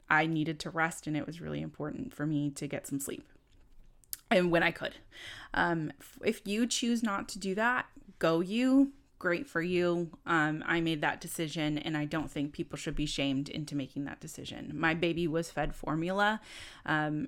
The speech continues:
as well, and I am fine with that. And if you're not okay with that, good for you. That is your decision. Um, that was not my decision. And, uh,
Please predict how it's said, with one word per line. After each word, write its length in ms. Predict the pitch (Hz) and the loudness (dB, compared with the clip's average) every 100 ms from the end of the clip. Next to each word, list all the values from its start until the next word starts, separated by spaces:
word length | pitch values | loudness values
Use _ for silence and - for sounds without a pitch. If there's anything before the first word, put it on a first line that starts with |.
| - | 0
as 180 | 160 156 | 0 0
well, 320 | 170 180 185 | 4 4 4
and 320 | - 156 156 - - | 2 0 -2 -8 -2
I 400 | 165 156 156 160 - | 2 4 4 0 0
am 340 | 156 156 156 | 0 0 -2
fine 300 | 151 156 175 | 0 2 2
with 100 | 226 | 2
that. 320 | 285 294 277 - | 4 4 4 0
And 460 | 170 151 156 156 - | 2 4 4 0 -2
if 400 | 160 151 - - | -2 -2 -6 -4
you're 240 | 175 175 | 2 4
not 240 | 208 202 190 | 6 4 4
okay 240 | 214 202 | 0 0
with 140 | 202 202 | 0 4
that, 340 | 185 185 - - - - - | 4 4 0 -18 -20 -20 -2
good 160 | 220 214 | 0 0
for 180 | - | -2
you. 320 | 226 208 214 214 | -2 0 0 2
That 220 | 180 175 | 2 0
is 160 | 175 | -4
your 180 | 180 175 | 0 0
decision. 720 | 180 185 170 170 185 233 269 277 - - - | 0 -4 -4 -4 0 6 6 4 -12 -16 -4
Um, 440 | - 165 156 156 151 - | 2 2 2 0 -2 2
that 180 | 180 | 4
was 140 | - 175 | 4 0
not 140 | 151 | 0
my 160 | 139 - | -2 -6
decision. 560 | - 151 139 - - | -8 -10 -8 -6 -6
And, 640 | - 170 156 151 151 147 - - - - - | -4 -2 0 0 0 -4 -6 -12 -20 -12 -4
uh, 420 | 143 143 151 | -2 0 -2